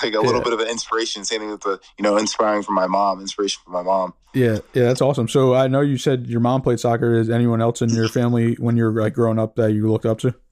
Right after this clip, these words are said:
Speaker 1: Uh, no, I think it was just my mom. She played, you know, in the co-ed league. She didn't
Speaker 2: Mm-hmm.
Speaker 1: play in college, but she played lacrosse in college, but she played high school soccer growing up. But she loved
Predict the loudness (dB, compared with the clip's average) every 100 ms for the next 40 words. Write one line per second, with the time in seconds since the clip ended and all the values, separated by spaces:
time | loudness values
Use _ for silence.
0 | _ _ _ _ _ -6 -4 -2 -2 -2
1 | -2 0 0 -2 -2 -4 -2 -2 0 -4
2 | -2 -2 0 0 0 -2 -4 -6 -4 -2
3 | 0 0 -2 -2 -2 -2 -2 0 0 0
4 | 0 -4 -4 -4 -4 -4 -2 0 0 -4
5 | -6 -6 -2 0 0 0 -4 -6 -4 -2
6 | 0 0 -2 -6 -6 -4 0 0 0 -2
7 | -2 0 2 0 -2 -8 -10 -4 -2 -4
8 | -6 _ _ _ -4 -4 -4 -2 -2 -2
9 | -4 -4 -2 -2 -2 -2 -2 -4 -4 -4
10 | -2 0 2 0 -4